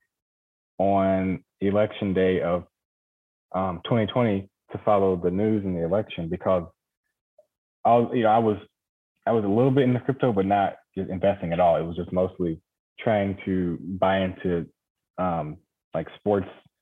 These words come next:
sports betting lines or prediction markets or politics or real world events. So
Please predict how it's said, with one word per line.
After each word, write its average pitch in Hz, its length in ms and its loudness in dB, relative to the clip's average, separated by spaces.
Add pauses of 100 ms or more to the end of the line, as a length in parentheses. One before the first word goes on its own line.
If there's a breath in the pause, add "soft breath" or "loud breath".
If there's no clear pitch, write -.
(380)
sports 104 320 0 (160)
betting 101 300 2
lines 95 420 2
or 85 80 0
prediction 90 540 -4
markets 90 380 -2 (160)
or 82 160 -2 (100)
politics 95 480 -2
or 82 80 -8
real 87 200 -2
world 85 180 -4
events. 82 340 -4 (840)
So 90 380 0